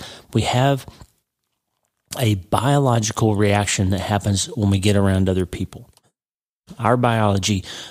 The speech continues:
affects theirs. Our electromagnetic fields affects theirs. Our mood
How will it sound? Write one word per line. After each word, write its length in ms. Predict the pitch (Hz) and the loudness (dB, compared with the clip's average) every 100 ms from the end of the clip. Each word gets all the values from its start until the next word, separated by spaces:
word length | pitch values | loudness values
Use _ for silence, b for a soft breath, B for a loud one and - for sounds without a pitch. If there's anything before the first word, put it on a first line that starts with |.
| B | B
affects 480 | 104 - 110 - - | -4 0 -2 0 0
theirs. 380 | 101 87 90 | 0 0 -2
Our 120 | 98 104 | 0 2
electromagnetic 840 | 104 107 113 101 95 95 95 92 | 2 0 0 2 2 2 0 -2
fields 400 | - 101 92 - | -2 0 0 -2
affects 440 | 90 - 101 98 | -6 -2 -2 0
theirs. 220 | - 87 80 | 0 0 0
Our 160 | 101 | 0
mood 540 | 98 101 113 123 117 | 2 2 4 4 2